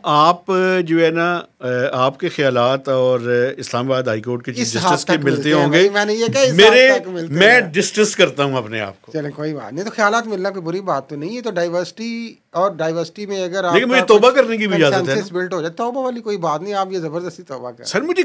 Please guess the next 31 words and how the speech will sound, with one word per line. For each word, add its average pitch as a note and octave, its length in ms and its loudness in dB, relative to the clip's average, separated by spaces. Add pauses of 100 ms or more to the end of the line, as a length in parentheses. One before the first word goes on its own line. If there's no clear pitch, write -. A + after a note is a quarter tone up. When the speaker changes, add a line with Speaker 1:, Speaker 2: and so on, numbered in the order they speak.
Speaker 1:
करने F#3+ 200 0
दें F3 180 0
ना। C#3 220 -4
Speaker 2:
आप C#4 220 -14
गलत G3 200 -2
Speaker 1:
आप E3 120 8
Speaker 2:
तौबा E3+ 180 2
कर - 20 2
Speaker 1:
देखें, D#3 160 0
Speaker 2:
रहे F#3+ 100 4
हैं। G#3 60 0
Speaker 1:
मेरी F3+ 160 2
बात C3 200 4
Speaker 2:
आप - 220 -2
Speaker 1:
सुनिए। D3+ 80 -6
Speaker 2:
सही G#3+ 320 -4
तौबा A3+ 320 0
करते G3+ 280 -6
नहीं, A#3+ 160 -6
ये G#3+ 60 -4
गलत A3+ 100 -6
Speaker 1:
कोई A2+ 100 -6
बात G#2+ 80 -8
Speaker 2:
तौबा D#3+ 220 -8
कर C3 180 -14
रहे B2 80 -18
हैं। B2+ 80 -20
Speaker 1:
अच्छा, D3 180 -4
मुझे D3 140 -6
ये C#3+ 120 0
बताएं, B2+ 300 -4